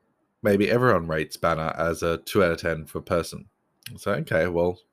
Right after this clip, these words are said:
that will then get pushed on to Banner, and he would get told, "Hey, you need to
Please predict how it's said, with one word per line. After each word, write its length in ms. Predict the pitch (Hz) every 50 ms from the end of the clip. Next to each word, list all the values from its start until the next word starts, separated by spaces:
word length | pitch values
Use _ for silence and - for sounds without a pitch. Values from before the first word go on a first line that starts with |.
| _ _ _ _ _ _ _ _ _ _ _ _ -
that 160 | 92 85 65
will 80 | 85 92
then 240 | 90 87 85 85 85
get 300 | 82 82 80 - - _
pushed 240 | - - 85 - -
on 120 | 80 80 82
to 60 | 85
Banner, 340 | 76 80 78 78 87 117 143 - _ _ _ _ _ _ - 151 - - -
and 100 | 80 82
he 80 | 82
would 100 | 80 80
get 140 | - 82 -
told, 300 | - - 82 78 76 -
"Hey, 220 | - 101 90 82 82
you 140 | 82 80 78
need 160 | 80 78 73
to 180 | 73 76 73